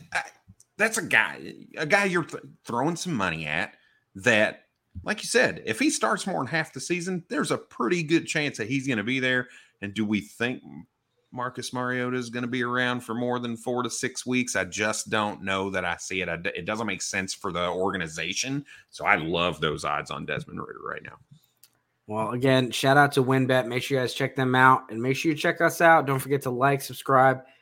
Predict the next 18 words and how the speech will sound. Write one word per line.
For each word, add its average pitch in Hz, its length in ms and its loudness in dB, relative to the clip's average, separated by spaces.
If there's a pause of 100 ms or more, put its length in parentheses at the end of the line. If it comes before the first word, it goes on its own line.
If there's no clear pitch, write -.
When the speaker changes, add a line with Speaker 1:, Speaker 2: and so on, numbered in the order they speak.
(200)
Speaker 2:
Also, 139 360 2
check 139 340 -2
out 143 240 4 (100)
the 120 240 -6
F 135 220 0
F 131 220 -2
Firm 165 460 8 (360)
on 127 240 2
Twitter, 160 680 4 (440)
and 135 540 2
make 123 160 -6
sure 131 160 -4
you 123 100 -4
follow 120 760 0 (560)
F 131 200 -4
F 127 240 -2
Bourbon 127 340 2
Dude 123 440 2